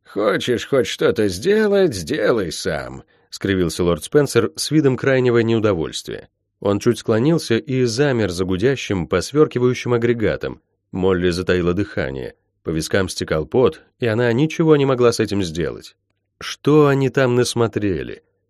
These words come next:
Сингх в своем белом тюрбане глядел на Молли с откровенным страхом и ненавистью, держа наготове шприц, наполненный каким-то мутным раствором. В цементном стакане повисла жуткая тишина.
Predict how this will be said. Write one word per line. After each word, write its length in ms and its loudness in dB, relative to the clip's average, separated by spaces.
Сингх 540 -4
в 60 -14
своем 440 0
белом 300 2
тюрбане 460 0
глядел 300 0
на 100 0
Молли 260 0
с 120 -6
откровенным 520 0
страхом 580 -2
и 180 -6
ненавистью, 760 -2
держа 420 0
наготове 460 2
шприц, 420 -2
наполненный 560 2
каким-то 380 -2
мутным 340 -2
раствором. 600 -4
В 60 -20
цементном 580 0
стакане 640 -2
повисла 460 2
жуткая 400 -2
тишина. 540 -4